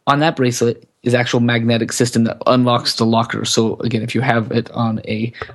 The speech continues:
on a locker at school, or if you have it on your possessions at some place where you need to get to it, even locking a bike, whatever that padlock is, all you need to do is take your wristband and use the magnetic system, lines up the pins, pulls them out, and you can get to all your stuff. But at the same time,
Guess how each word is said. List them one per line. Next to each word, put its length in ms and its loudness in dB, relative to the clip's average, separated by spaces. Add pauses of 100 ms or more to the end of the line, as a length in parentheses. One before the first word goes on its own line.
on 80 -6
a 80 -4
locker 460 2
at 80 -2
school, 440 2
or 60 2
if 100 -4
you 120 0
have 120 0
it 60 0
on 100 0
your 80 -2
possessions 560 0
at 80 -8
some 220 0
place 300 -2
where 80 -4
you 80 0
need 160 -2
to 60 -4
get 140 2
to 140 2
it, 100 -4
even 220 -2
locking 320 -4
a 60 -4
bike, 360 2
whatever 260 4
that 140 -2
padlock 380 0
is, 160 -2 (320)
all 80 4
you 60 2
need 180 0
to 60 -4
do 120 2
is 120 -2
take 180 0
your 100 -2
wristband 600 0 (220)
and 100 4
use 100 0
the 80 -12
magnetic 320 0
system, 340 2
lines 220 2
up 80 0
the 100 -14
pins, 360 2
pulls 240 0
them 120 2
out, 280 0 (180)
and 140 2
you 80 0
can 160 0
get 160 -4
to 100 -2
all 160 0
your 100 -4
stuff. 360 0 (680)
But 120 0
at 100 -6
the 120 2
same 580 0
time, 600 -2